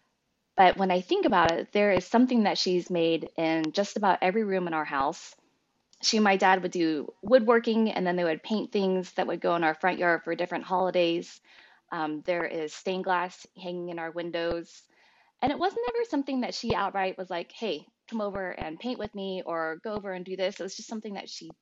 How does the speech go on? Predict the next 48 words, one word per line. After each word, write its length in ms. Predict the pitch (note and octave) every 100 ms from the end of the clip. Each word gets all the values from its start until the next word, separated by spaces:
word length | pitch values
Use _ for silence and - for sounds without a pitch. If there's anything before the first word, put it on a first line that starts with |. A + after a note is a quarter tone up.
| _ _
did. 440 | F3 C#3 - - - _ - _ _ -
And 80 |
it 40 | F3+
was 120 | F3
just 160 | F#3+ -
always 260 | F3+ -
in 80 | F3
our 100 | D3+
house. 540 | - F3 D#3 - - _ _ _ _ _ _ _ _ _ _ _ _ _ _ _ -
And 100 | F#3+
then 80 | F3+
the 60 |
more 180 | F#3 C#4
I 140 | A#3 F3+
thought 200 | E3 D#3+
about 280 | D#3+ D#3
this, 340 | D#3+ D#3+ - - _ - - - - _
I, 600 | F#3 F3 F3 F3 E3+ E3+ - _
I 100 | G#3+
think 160 | A3+ A#3
I'm 120 | G#3+
doing 160 | G3+ F#3+
this 160 | F3 G3+
more 220 | F#3 F3+
in 120 | F3
a 80 | D#3+
conscientious 640 | - F#3 - F#3+ G#3 -
way, 140 | F3+ E3
but 120 | E3
it's 160 | D#3
the 100 | -
same 220 | F#3+ F#3+ F3
with 160 | D#3
me 100 | E3+
and 80 | D#3
my 120 | C#3+
kids. 440 | - - - - - - - _ _ _
When 160 | - A#3+
I 100 | G3+
was 120 | F#3
little, 160 | G3 F#3+
I 80 |
was 140 | F3 E3
very 180 | F3+ F3
deliberate 400 | E3 E3 E3 D#3+
about 220 | E3 -
having 280 | F3 E3 D#3+
them 260 | D#3+ D#3